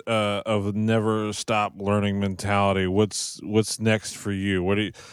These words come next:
what's next for you to try to tackle and, and, and dig deeper into that you, uh, haven't been able to in the past?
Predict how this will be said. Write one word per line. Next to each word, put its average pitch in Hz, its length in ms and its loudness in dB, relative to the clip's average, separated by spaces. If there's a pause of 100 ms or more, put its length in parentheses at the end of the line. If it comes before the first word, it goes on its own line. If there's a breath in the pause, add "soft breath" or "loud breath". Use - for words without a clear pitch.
(220 loud breath)
what's - 180 -4
next 113 180 0
for 104 100 -2
you 98 100 2
to 92 100 0
try 101 160 0
to 90 120 0
tackle 90 560 -2
and, 85 180 -6
and, 90 220 -8
and 90 180 -8
dig 92 220 -4
deeper 92 320 -6
into 87 340 -4
that 87 180 -8
you, 90 220 -6
uh, 87 240 -4
haven't 90 240 -6
been 87 140 -4
able 87 100 -6
to 92 120 -8
in 82 60 -6
the 80 60 -12
past? 80 420 -10